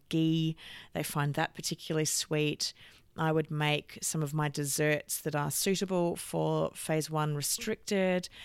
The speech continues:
um, which you can find in my cookbooks and also on my website, the healthy gut dot co.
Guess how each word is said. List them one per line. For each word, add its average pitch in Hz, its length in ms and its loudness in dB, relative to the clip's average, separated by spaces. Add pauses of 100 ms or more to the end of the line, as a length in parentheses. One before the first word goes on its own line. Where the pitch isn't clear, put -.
(240)
um, 151 540 0
which 156 240 -2
you 175 60 0
can 226 160 0
find 175 340 2
in 175 100 2
my 143 140 2
cookbooks - 640 -2
and 151 260 2
also 156 300 0
on 196 100 4
my 156 160 2
website, 147 680 -2 (300)
the 160 80 -2
healthy 151 320 0
gut - 420 -4
dot - 320 -4
co. 143 460 -2